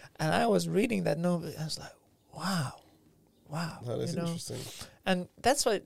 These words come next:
Speaker 1: this, you know, and when I say that story, when I start telling that story to some people from, from,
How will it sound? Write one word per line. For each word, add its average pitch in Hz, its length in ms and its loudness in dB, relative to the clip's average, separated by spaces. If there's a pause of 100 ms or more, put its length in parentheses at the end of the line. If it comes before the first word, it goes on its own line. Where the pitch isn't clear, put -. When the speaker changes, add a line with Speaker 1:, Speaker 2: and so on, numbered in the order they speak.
(160)
Speaker 1:
this, 175 300 2
you 202 100 0
know, 170 260 4 (800)
and 156 140 2
when 208 120 6
I 208 120 6
say 196 200 6
that 160 200 10
story, 165 520 8 (280)
when 185 140 6
I 220 160 6
start 190 460 4
telling 180 320 4
that 156 160 6
story 165 340 6
to 160 160 0
some 160 240 0
people 160 300 -2
from, 147 420 -6
from, 156 240 -2